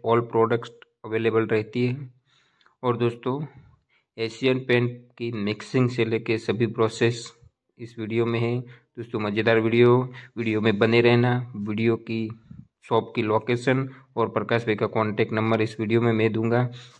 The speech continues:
दोस्तों, एशियन पेंट की all products राजाराम कलर वर्ल्ड में अवेलेबल रहती है। दोस्तों, चलो अब हम बात करते हैं उसकी मिक्स कैसे किया जाता है कलर बाल्टी में, डिस्टेम्बर कलर में आपको ट्यूब कैसे डाली जाती है। दोस्तों, ये मशीन के अंदर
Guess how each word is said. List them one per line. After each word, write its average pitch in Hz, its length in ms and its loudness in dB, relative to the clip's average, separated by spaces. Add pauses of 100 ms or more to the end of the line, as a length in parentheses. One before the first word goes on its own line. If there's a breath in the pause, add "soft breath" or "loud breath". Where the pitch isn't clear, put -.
(400 loud breath)
दोस्तों, 120 440 -2 (300)
एशियन 127 360 0
पेंट 120 280 2
की 117 80 2
all 123 220 6
products 120 380 0
राजाराम 110 400 4
कलर 113 240 4
वर्ल्ड 107 260 2
में 110 260 -2 (320 loud breath)
अवेलेबल 107 360 6
रहती 101 280 0
है। 101 60 -4
दोस्तों, 110 280 -2
चलो 123 280 4
अब 123 140 2
हम 127 160 -2 (920 loud breath)
बात 113 200 0
करते 117 280 2
हैं 123 60 6
उसकी 120 280 0
मिक्स 110 540 -2 (680 loud breath)
कैसे 110 320 0
किया 113 240 4
जाता 113 280 4
है 113 60 6
कलर 113 280 2
बाल्टी 107 360 2
में, 117 280 0 (840 soft breath)
डिस्टेम्बर 117 460 -2
कलर 110 300 2
में 113 200 2
आपको 107 300 0
ट्यूब 117 300 -4
कैसे 113 320 0
डाली 113 240 2
जाती 110 260 2
है। 113 60 0
दोस्तों, 110 320 0
ये 113 120 2
मशीन 110 340 0
के 120 120 4
अंदर 117 320 4